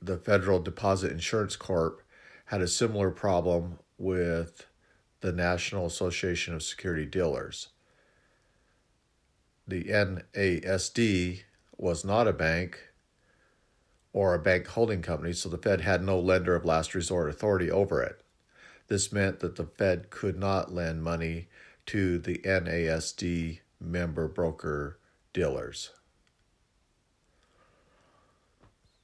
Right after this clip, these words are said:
The Fed didn't like the situation because it could not ensure the safety and soundness of the N S, N A S D.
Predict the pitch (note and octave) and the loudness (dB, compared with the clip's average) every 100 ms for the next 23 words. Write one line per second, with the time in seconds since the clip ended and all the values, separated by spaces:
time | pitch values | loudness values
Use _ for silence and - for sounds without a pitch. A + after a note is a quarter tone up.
0 | _ _ _ _ _ _ _ _ _ _ | _ _ _ _ _ _ _ _ _ _
1 | _ _ _ _ _ _ _ _ - - | _ _ _ _ _ _ _ _ -10 -2
2 | - F2 F2+ D#2 F2+ F2 - E2 F#2+ F2 | 0 0 -2 0 0 0 -2 -4 -2 -2
3 | F#2+ F2+ F2 F2+ E2+ - F2+ F2+ D#2+ - | 0 2 0 -2 -4 -2 -2 0 -2 -4
4 | - - - - - G2+ G2 F2+ F2 - | -18 -20 -20 -6 0 2 4 2 0 2
5 | G2 E2 D#2+ G2+ F2+ - F2 D2 G#2+ G2 | 2 0 0 0 0 0 -2 0 2 2
6 | F2 E2+ - - F2+ D#2 F#2 E2+ D#2 - | 2 -2 -4 -4 -4 -2 -2 -2 -2 -8
7 | - F#2+ E2 D2+ - - _ _ _ _ | -4 -4 -2 -4 -6 -10 _ _ _ _
8 | _ _ _ _ - F#2+ F2 - E2+ E2 | _ _ _ _ 2 4 4 0 0 0
9 | D#2+ E2 - - G2 F#2+ G2+ | 0 0 -2 -2 0 2 0